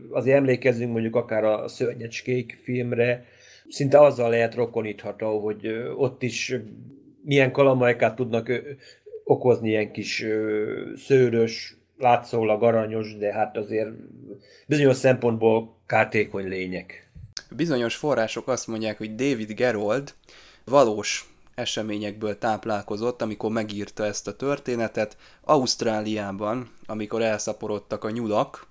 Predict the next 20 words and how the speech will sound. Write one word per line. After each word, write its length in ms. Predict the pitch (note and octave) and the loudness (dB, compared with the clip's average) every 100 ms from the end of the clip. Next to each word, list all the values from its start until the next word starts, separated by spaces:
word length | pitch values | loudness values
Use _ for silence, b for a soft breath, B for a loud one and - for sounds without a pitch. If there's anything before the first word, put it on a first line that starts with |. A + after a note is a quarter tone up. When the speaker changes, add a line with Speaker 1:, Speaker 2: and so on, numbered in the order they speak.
| b b b b b | b b b b b
Speaker 2:
akkor 380 | B2 - - A2 | -6 -6 -4 -2
hasonló 680 | B2+ B2 A2+ G#2 G#2 G2+ G2+ - | 0 -2 -4 -4 -4 -6 -8 -16
dolog 420 | - A2+ A2+ G#2+ - | -16 -6 -4 -4 -4
történt, 580 | A#2 C3 - D3+ C#3+ | -4 -4 -2 -4 -4
és 320 | C3 B2 - - | -2 -2 -4 -2
állítólag 720 | C3 A#2 G2+ - G#2 G#2 B2+ | 2 2 0 -4 -4 -2 -2
a 60 | A2+ | -4
David 340 | G#2+ G#2+ G#2 | -6 -6 -8
Gerold 340 | - A2 G#2+ G#2 | -6 -6 -4 -6
ebből 340 | G#2 G#2+ G#2+ - - | -6 -6 -6 -8 -10
sokat 440 | - B2+ - G#2 | -2 -2 -2 -6
merített. 640 | G#2+ G#2 A2 - D3 - - b b b b b b | -6 -6 -6 -4 -6 -6 -20 b b b b b b
Tehát 260 | - A#2 E3+ | -8 0 0
egyfajta 320 | - C3 B2+ | 4 2 2
üzenetet 560 | C#3 C#3 B2+ B2 A2+ - | 0 0 0 0 -2 -8
is 160 | A2 | -8
láthatunk 560 | A#2+ A#2 A2+ A2+ G#2 G2+ | -2 -2 -4 -10 -10 -4
ebbe 280 | A#2+ A2 G#2+ | -4 -2 -2
ilyen 180 | G#2+ A2 | -2 -4
ökológiai, 920 | A2+ - G#2+ G2+ G2+ G#2 G2+ G2+ | -6 -8 -8 -8 -8 -8 -6 -8